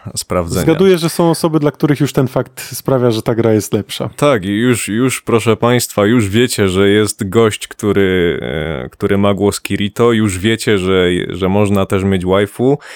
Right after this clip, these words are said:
Speaker 1: to już tam pewnie u niektórych licznik się kręci z pobieraniem, tak?
Speaker 2: A nawet już
Speaker 1: Pewnie się też, pe-, pewnie się też denerwujecie, że macie dwa mega na sekundę czy coś, bo serwery są do dupy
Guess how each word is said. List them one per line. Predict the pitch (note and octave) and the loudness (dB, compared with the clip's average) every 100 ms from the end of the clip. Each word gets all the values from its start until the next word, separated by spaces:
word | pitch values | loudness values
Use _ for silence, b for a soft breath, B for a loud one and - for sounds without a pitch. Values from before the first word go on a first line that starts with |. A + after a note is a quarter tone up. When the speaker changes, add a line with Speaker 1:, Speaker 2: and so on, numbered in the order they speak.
| B B B | B B B
Speaker 1:
to | - A2+ B2 | -2 2 2
już | G#2+ A#2+ A2 - - - | 2 0 -2 -6 -8 -4
tam | G2 | -2
pewnie | F#2+ G#2 G2+ G2+ | 2 2 4 2
u | F#2+ | 2
niektórych | F#2 F#2 - G#2 F#2 | 0 -2 -2 0 0
licznik | G2 G#2+ - A2 - | 0 -2 0 -4 0
się | G#2 | -2
kręci | - G#2+ A2 A2+ | 0 0 0 -2
z | - | -2
pobieraniem, | A2 F#2 F2+ G2 A2 A#2 A#2+ | 0 2 2 2 0 -2 0
tak? | G2 A#2 - | 0 0 0
Speaker 2:
A | |
nawet | B2 B2 C3 | 0 2 2
już | C3+ B2 | 2 2
Speaker 1:
Pewnie | F#2+ G2 | 2 0
się | A2+ | 0
też, | A2 G2 | 0 -2
pe-, | - G#2+ | -2 -4
pewnie | - A#2 B2 | -2 0 2
się | - C3 | 0 0
też | A#2+ | 0
denerwujecie, | G#2 A#2 A#2+ G2+ A2+ A2+ - A2 | 2 2 2 2 2 2 2 2
że | G2+ | 2
macie | G2+ - | 2 0
dwa | G2+ F#2 G2+ | -2 0 0
mega | G2+ G2+ | 2 0
na | F#2+ | 0
sekundę | F#2 G2+ - G2+ A2+ | 0 -2 0 0 2
czy | A2+ F2+ | 0 -2
coś, | - G2 | -2 -4
bo | F#2+ | -4
serwery | - F#2+ F2+ F#2+ | -4 -2 2 2
są | F#2+ G#2 G2 | 2 -2 -2
do | G2 | 0
dupy | A2 - C3 | -2 -2 -2